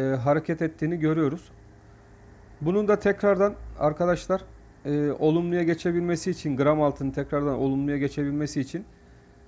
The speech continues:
buradaki üç yüz seksen dokuz tepesinin yukarı yönlü kırılması, e, gerekmekte.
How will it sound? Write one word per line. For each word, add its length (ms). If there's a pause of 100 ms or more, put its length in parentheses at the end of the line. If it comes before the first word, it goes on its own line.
buradaki 360
üç 180
yüz 100
seksen 400
dokuz 400 (320)
tepesinin 580
yukarı 360
yönlü 300
kırılması, 600 (1200)
e, 280
gerekmekte. 760